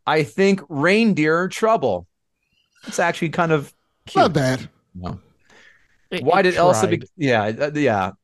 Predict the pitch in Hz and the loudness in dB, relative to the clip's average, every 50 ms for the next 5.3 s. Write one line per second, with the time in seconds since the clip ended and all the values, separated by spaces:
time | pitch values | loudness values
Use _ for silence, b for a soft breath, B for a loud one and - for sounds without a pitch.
0 | _ - 120 120 135 117 98 90 - 151 139 - 147 113 143 139 - 127 120 107 | _ -6 0 2 2 2 2 0 -2 -2 -2 -2 0 0 0 0 0 -2 -4 -2
1 | - 110 104 98 98 95 87 95 90 92 90 90 - B B B B B B B | -2 -2 -2 -2 -4 -6 -4 -4 -4 -4 -6 -8 -10 B B B B B B B
2 | B _ _ _ - - - 208 175 - b b b b b b - 139 185 214 | B _ _ _ -6 0 2 2 2 0 b b b b b b -4 0 2 4
3 | 233 220 220 202 - 180 185 185 - 185 160 156 170 160 160 147 147 - 160 143 | 4 4 4 4 4 2 2 2 2 0 2 2 2 2 0 -2 -2 -2 0 -2
4 | 127 117 127 127 127 120 - 110 92 87 87 120 127 120 - 175 170 - - 170 | 0 0 0 0 0 0 0 -2 -4 -4 -4 -6 -4 -2 -2 -2 -2 -2 -4 -4
5 | 170 175 - 160 175 175 | -4 -2 0 0 0 0